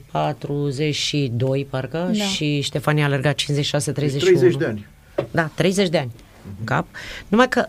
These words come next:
Speaker 1: la momentul respectiv, Ionela era cu un an mai mare decât ea.
Speaker 3: Da, da, da, da.
Speaker 1: Și, bine, nu punem lunile, că așa ar fi fost cu un an și, mm, jumătate.
Speaker 3: Ionela antrenată de
Speaker 1: De mama.
Speaker 3: mama ta. Mhm.
Speaker 1: Da, deci primul,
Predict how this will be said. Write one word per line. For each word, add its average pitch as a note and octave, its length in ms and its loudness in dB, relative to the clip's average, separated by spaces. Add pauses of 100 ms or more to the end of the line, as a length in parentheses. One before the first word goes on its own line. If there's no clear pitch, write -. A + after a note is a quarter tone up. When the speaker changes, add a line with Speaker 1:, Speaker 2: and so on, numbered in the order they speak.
(120)
Speaker 1:
la F#3+ 240 4
momentul G3+ 320 4
respectiv, A#3 400 2
Ionela A#3+ 380 6
era A#3 120 4
cu A#3+ 160 -2
un A3 60 4
an A3 120 2
mai G3 100 4
mare F#3+ 180 4
decât E3 240 0
ea. A#2+ 120 -4 (120)
Speaker 3:
Da, B2 160 -4
da, B2+ 80 0
da, A2 80 -4
da. F#2 640 -10
Speaker 1:
Și, A#3+ 440 -8 (340)
bine, E3 280 2
nu E3+ 220 0
punem F#3 360 2
lunile, F#3+ 500 4
că E3+ 120 0
așa E3+ 260 2
ar F3+ 80 4
fi D3 80 -6
fost E3+ 220 0
cu - 80 -2
un E3 100 2
an E3+ 180 2
și, D3+ 540 -2
mm, B2+ 380 -8 (280)
jumătate. D3+ 380 4
Speaker 3:
Ionela F#3+ 220 8
antrenată F3 460 2
de E3 420 0
Speaker 1:
De F3+ 80 6
mama. C3+ 200 4 (160)
Speaker 3:
mama C#3 140 -4
ta. A#2+ 100 -6
Mhm. G2+ 420 -10
Speaker 1:
Da, E3 220 0 (100)
deci F3 160 -2
primul, A#3 380 0